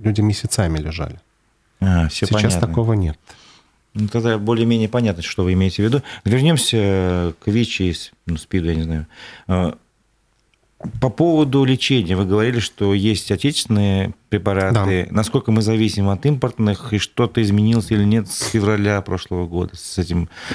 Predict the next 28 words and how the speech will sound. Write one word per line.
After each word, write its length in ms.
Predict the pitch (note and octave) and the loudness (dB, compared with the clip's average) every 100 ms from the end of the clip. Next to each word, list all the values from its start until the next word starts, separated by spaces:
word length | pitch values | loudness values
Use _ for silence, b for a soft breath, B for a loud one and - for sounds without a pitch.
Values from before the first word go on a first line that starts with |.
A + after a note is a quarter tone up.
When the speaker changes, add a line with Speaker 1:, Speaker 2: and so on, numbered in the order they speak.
| B | B
Speaker 2:
с 160 | F#2 F#2 | -6 -2
обеспечением 540 | F#2+ - G#2 - F2+ | -2 0 -2 0 2
медицинскими 520 | F2 F2 - F2+ - F2+ | 2 2 0 -4 -2 -2
лекарствами? 560 | F2+ G2 - - - F#2 B B B B | -2 -4 -4 -6 -6 -10 B B B B
Может 160 | G#2+ A#2+ | 0 2
Speaker 1:
Ну, 60 | C3 | 2
Speaker 2:
быть, 120 | G2+ | 0
ещё 460 | G2 A#2 A2 G#2 F2+ | 0 2 2 0 -2
при-, 120 | - G2 | -6 -4
мы 500 | F#2 G2 G#2+ G2+ G#2 | 0 2 2 2 0
для-, 540 | F2+ F#2 G2+ - - B B B B | -2 0 0 -2 -10 B B B B
э, 160 | F#2 F2 - _ - | -2 -2 -4 _ -2
не 100 | F#2+ | 0
знаю, 160 | F#2+ | 0
как 140 | F2+ F2 | -2 -2
правильно 160 | G2 D#2+ | -2 -2
сказать, 400 | G2+ A#2+ - B B B | -2 -2 -4 B B B
материалами 540 | G2+ F#2+ G#2 G#2 G2+ F#2 | -4 0 0 0 0 0
для 260 | F2+ F#2 | 0 -2
проведения 580 | F2 F#2+ F2+ F#2 F2+ F2+ | 0 0 0 2 2 0
тестов? 440 | - F#2 E2 F#2 - _ _ _ - B B B B _ | -2 -4 -4 -8 -12 _ _ _ -20 B B B B _
Speaker 1:
На 100 | F#2+ | -2
самом 320 | - A#2+ A#2 | 0 2 2
деле, 320 | G#2 G#2+ G2+ | 2 2 2
э, 560 | G2 F#2+ F#2+ F2+ F2 E2 E2+ - | 2 2 0 0 0 -2 -4 -8
определённые 560 | - - F#2+ G2+ G#2+ F#2+ | -10 -6 -2 0 2 0
сложности 500 | - G2 F2+ F2 - | -2 -4 -2 -4 -6
были. 480 | E2+ D#2 D2 A2+ | -6 -4 -2 -2